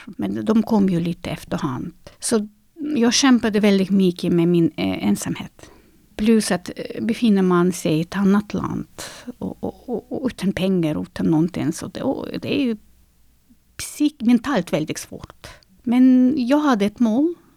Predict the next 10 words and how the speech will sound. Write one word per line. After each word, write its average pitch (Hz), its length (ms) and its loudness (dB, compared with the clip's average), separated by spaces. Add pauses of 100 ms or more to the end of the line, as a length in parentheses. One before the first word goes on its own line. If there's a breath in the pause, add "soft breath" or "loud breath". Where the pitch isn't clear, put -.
(360 soft breath)
och - 460 -8 (120)
jag 214 180 -2
förstod - 380 -6
att, 196 100 -4
ja, 262 200 -4
men 294 200 4 (320)
nu 294 160 4
är 294 40 6
jag 294 140 2
här. 262 220 -8